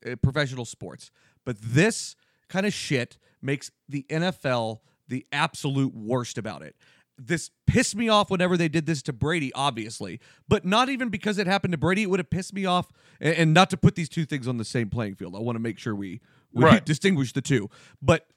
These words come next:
Speaker 1: they just doled out punishment without really thinking about how it would affect things and not thinking that someone would go and fight that. And that's what they do here. They decide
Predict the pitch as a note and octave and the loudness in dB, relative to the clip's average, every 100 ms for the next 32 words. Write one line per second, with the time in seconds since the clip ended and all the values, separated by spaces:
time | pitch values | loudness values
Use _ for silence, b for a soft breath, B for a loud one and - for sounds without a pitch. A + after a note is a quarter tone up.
0 | _ _ _ - B2+ D#3+ D#3 D3 A2+ F#3 | _ _ _ -10 0 2 2 0 6 6
1 | F#3+ F#3 E3 - G3 E3+ C3 A#2+ C#3 E3 | 6 4 2 0 2 2 0 0 4 4
2 | D3+ E3 C#3+ E3+ C#3+ C3 C3 A#2 C#3+ D3 | 4 2 2 -2 -2 -2 -2 0 0 0
3 | B2 C3 A#2 - - E3 - C#3 A2+ G#2+ | 0 -4 -6 -8 0 0 0 -6 -6 -4
4 | A#2+ B2 C3 - C#3 C3+ B2+ - C#3 C3 | 0 2 0 -2 -4 -4 -6 -6 -4 -4
5 | A#2+ A2 B2+ B2 A2+ A2+ - C#3+ B2+ - | -4 -2 0 2 0 -4 0 2 2 -4
6 | D2 - b b b b D3 C#3+ B2+ A#2+ | -14 -16 b b b b 0 0 0 -6
7 | _ _ C3 G#3 - C4+ A3 E3 F3+ G#3+ | _ _ 0 2 2 -2 0 2 2 2
8 | D3+ A#2+ G#2+ C#3+ D3+ E3+ - G3 G#3+ F#3+ | 2 -2 -2 0 2 0 0 0 2 0